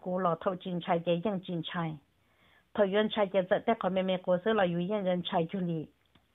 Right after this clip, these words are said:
Cô yên chị chị có cả liệu. Rồi yêu tàu mình chị sư. Giờ yêu tư bao thì yêu chị tàu lúa chị cô hay kia hay để chú mù. Lý cha là chị tàu lúa chị chú mù nó sư mà. Ôi chà, hai đứa chị tao luôn nó cũng tiệt son trai, ôi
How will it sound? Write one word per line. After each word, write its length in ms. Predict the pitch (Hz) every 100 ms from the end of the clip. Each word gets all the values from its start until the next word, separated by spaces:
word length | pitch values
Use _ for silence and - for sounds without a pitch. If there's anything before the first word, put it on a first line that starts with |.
| _ _ _ _ _ _ -
Cô 80 | 185
yên 200 | 220 208
chị 180 | 190 170
chị 200 | 202 170
có 160 | - 208
cả 180 | 185 175
liệu. 440 | 180 185 156 160 156 _ _ _ _
Rồi 220 | 196 196 196
yêu 80 | 240
tàu 100 | 202
mình 200 | 190 190
chị 120 | 190 175 -
sư. 220 | 233 240 - _ _ _ _ _ _ -
Giờ 100 | 214
yêu 180 | 208 175
tư 80 | 233 233
bao 160 | 233 240
thì 80 | 190
yêu 160 | 180 170
chị 100 | 180
tàu 120 | 196
lúa 200 | 190 220 -
chị 60 | 175 170
cô 340 | 240 220 196 -
hay 300 | - - 180 -
kia 140 | 262 233
hay 100 | 180
để 180 | 180 165 -
chú 140 | 226
mù. 300 | 214 214 202 - _ _ _ _ - 202
Lý 140 | 226
cha 180 | 202 214
là 120 | 202 202
chị 100 | 208
tàu 180 | 220
lúa 180 | 214 285 -
chị 60 | 190
chú 100 | 190
mù 200 | 190 190
nó 140 | 180 180 214
sư 140 | 220
mà. 180 | 196 156 - - _ _ _ _ _ -
Ôi 160 | 208 190
chà, 120 | 202
hai 140 | 175 180
đứa 120 | 180 175
chị 60 | 185
tao 140 | 208 208
luôn 220 | 247 247
nó 100 | 185
cũng 180 | 185 175
tiệt 160 | 170 -
son 160 | 240 240
trai, 240 | 226 190
ôi 160 | 175